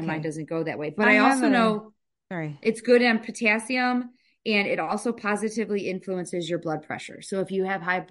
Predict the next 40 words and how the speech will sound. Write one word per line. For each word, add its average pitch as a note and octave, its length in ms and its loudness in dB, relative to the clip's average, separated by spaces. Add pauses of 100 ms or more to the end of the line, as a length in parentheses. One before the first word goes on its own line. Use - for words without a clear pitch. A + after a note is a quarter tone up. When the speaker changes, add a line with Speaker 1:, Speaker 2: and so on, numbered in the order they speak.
(120)
Speaker 1:
blood A3 220 0
pressure, F3 560 -2 (460)
high F#3+ 180 4
cholesterol, G#3 840 0
sauerkraut F#3 480 -4
is E3+ 100 -8
something E3+ 300 -6
you D#3+ 100 -2
might D#3 160 -6
wanna D3+ 200 -8
add D3+ 280 -8
to D#3 140 -8
your D3 400 -6 (340)
Speaker 2:
Well, A#3 180 4
I A#3 120 2
think D#4 280 4
it's C#4+ 120 2
Speaker 1:
diet. - 80 -10
Speaker 2:
because G#3+ 240 -2
it's G3 100 -10
a A3 80 2
high G3 300 0
fiber F3+ 400 -4
food, F3+ 500 -4 (540)
right? F#3+ 220 0
Speaker 1:
Okay. F#3 300 -4 (460)
Speaker 2:
So, - 380 0 (180)
uh, - 80 -14
fiber G#3 640 2
is, G3+ 260 0 (380)
they G#3 140 2
always G3 280 2
recommend F#3+ 460 -2
that E3+ 160 -8
for F3+ 100 -12
people G3 280 -4
who F3+ 100 -2
have F#3 260 -2
cholesterol F3+ 540 -4
issues. D#3 560 -10